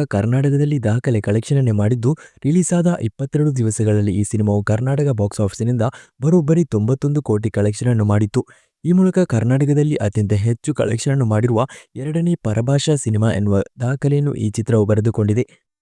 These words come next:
ಬಾಹುಬಲಿ ಸಿನಿಮಾದ ಮೊದಲ ಭಾಗದ ಎಂಬತ್ತೈದು ಕೋಟಿ ದಾಖಲೆಯನ್ನು ಈ ಸಿನಿಮಾವು ಬ್ರೇಕ್ ಮಾಡಿ ತೊಂಬತ್ತೊಂದು ಕೋಟಿ ಕಲೆಕ್ಷನ್ ಅನ್ನು ಮಾಡುವ ಮೂಲಕ ಈ ಸಾಧನೆಯನ್ನು ಮಾಡಿದೆ. ಇದಕ್ಕಿಂತಲೂ ಮೇಲೆ ಬಾಹುಬಲಿ ಸಿನಿಮಾದ ಎರಡನೇ ಭಾಗದ ಕಲೆಕ್ಷನ್ ಆಗಿರುವ ನೂರ ಮೂವತ್ತು ಕೋಟಿ ಇದ್ದು,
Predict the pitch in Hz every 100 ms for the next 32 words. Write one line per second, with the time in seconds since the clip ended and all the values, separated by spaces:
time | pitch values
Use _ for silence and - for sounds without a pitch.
0 | - 143 170 180 180 - 175 175 175 165
1 | 139 104 131 143 143 143 143 127 110 120
2 | 139 143 143 - 113 107 107 - 104 107
3 | 110 104 104 101 107 107 120 110 98 107
4 | - 120 117 139 - - - 147 170 -
5 | 165 160 - 104 110 107 107 101 107 104
6 | 101 101 101 101 135 135 120 - - _
7 | 120 127 117 104 107 117 104 104 104 120
8 | - _ - 104 107 107 101 104 107 143
9 | 110 139 - - 139 151 160 160 175 -
10 | 156 165 160 127 104 113 113 107 104 104
11 | 104 110 107 104 104 123 113 104 110 143
12 | 156 107 113 139 - 131 120 110 104 120
13 | 135